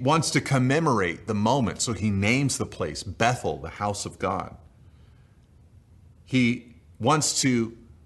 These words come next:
dedicate himself to God, so he makes a vow to the Lord. And then he commits to give God a tenth of all that he ever takes in if God proves to be with him.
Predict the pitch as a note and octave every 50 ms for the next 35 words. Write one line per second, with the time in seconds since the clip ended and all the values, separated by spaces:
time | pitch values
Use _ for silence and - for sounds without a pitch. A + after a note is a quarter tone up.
0 | - - - - - F2+ F2 - C#3 C#3 D#3+ F3+ F3+ D3 - - A#2 G2 F2 -
1 | G2+ G#2 G#2 G#2 - - - G#2 F#2+ - - - E2+ D#2+ F2+ F2 F2 E2+ - -
2 | A#2 A2 G#2+ A2 A#2 B2 - - G#2+ E2 D2 E2 G2+ G2 A2+ B2 A2+ F2+ E2 E2
3 | - - - - - - - - - F#2 E2 E2+ D#2+ D2+ D#2 D2 C2+ C2+ - -
4 | - - - - - - - - - - - - - - - _ - _ - -
5 | - - - - - - - - - - G2 G2 G#2 A2+ A#2+ A#2+ A2+ - - -
6 | - - - - - - G2 F2+ - - G#2 F#2 F#2+ F#2+ F#2+ - - - - -
7 | - - - - - - G#2 D#2+ D#2 G2+ G2+ F#2+ - - F#2+ F#2 F#2 F#2+ - -
8 | F#2 E2 - - - - - F#2 D#2+ C2+ - - - - - - - - _ _
9 | - - _ - - D#2+ - - F2+ F2+ F2 F2 F2 F2 - - E2 - - -
10 | F2+ E2 D#2+ C#2+ - - - - - - - - - - - _ _ - - -
11 | A#2+ C3 C#3+ C3 D3 C3 - - A2 A2+ A2 A2 - - - F2+ F#2 E2 D2 C#2+
12 | C#2 - - - - - F2 - - - F2+ F#2 F2+ - - - - A#2 G2 E2+
13 | D2+ C2+ - - - - - D2 C#2+ D#2 D2+ D#2 D2 - E2 D#2+ C#2+ C2+